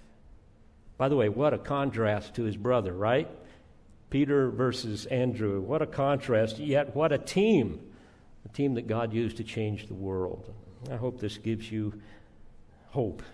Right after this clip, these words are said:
in what God can do in your life. Well, in closing,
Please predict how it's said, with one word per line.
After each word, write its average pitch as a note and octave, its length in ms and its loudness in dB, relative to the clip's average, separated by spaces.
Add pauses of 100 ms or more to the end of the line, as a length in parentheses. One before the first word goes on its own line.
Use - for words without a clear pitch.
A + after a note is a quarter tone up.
(120)
in G2+ 100 -10
what G2+ 260 -10
God G#2+ 280 -4
can G#2 120 -6
do G2 160 -2
in F#2+ 100 -2
your G#2 160 -2
life. F2+ 420 -6
Well, D#3 200 0
in C3 100 2
closing, A2 580 0